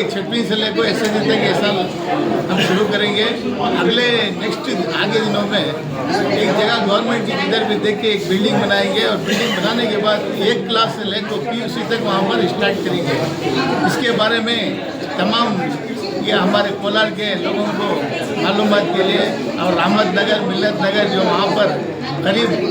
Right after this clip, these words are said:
चालीस हज़ार पॉपुलेशन है, वहाँ एक स्कूल की, माइनॉरिटी स्कूल की ज़रूरत है, मौलाना अबू कलाम आज़ाद की स्कूल ज़रूरत है। ये सब जो है ना, इसके अंदर साग से लेकर, शू से लेकर, खाने से लेकर, यूनिफॉर्म से लेकर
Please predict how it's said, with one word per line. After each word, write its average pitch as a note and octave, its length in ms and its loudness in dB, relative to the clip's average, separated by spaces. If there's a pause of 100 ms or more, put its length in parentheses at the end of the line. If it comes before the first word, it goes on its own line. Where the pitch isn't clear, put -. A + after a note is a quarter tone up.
(380)
चालीस A3 340 0
हज़ार G#3 220 2 (100)
पॉपुलेशन G#3 560 -2
है, G#3 160 2 (380)
वहाँ F#3+ 120 2 (120)
एक E3 100 0 (120)
स्कूल - 240 2 (120)
की, G3+ 160 2
माइनॉरिटी G#3 560 2
स्कूल G#3+ 400 2
की G3+ 100 2 (560)
ज़रूरत G#3+ 480 2
है, G#3 80 4 (100)
मौलाना G3+ 340 2
अबू G3+ 260 2
कलाम F#3+ 340 2
आज़ाद G3 320 2
की G3 160 0
स्कूल G#3+ 240 -2
ज़रूरत F#3+ 380 2
है। A3+ 80 2 (100)
ये G3+ 180 2
सब G3+ 160 0 (500)
जो G3+ 120 4
है G3+ 220 2
ना, G3+ 180 2
इसके F3 180 -2
अंदर D3 400 0 (560)
साग G#3 300 -2
से G#3 220 0
लेकर, G#3 440 0 (140)
शू G#3+ 240 -4
से G3 160 0
लेकर, G3+ 400 2
खाने G3+ 320 2
से F#3+ 100 2
लेकर, G3+ 300 2 (720)
यूनिफॉर्म G3+ 580 2
से G3 160 -4
लेकर G3+ 240 -2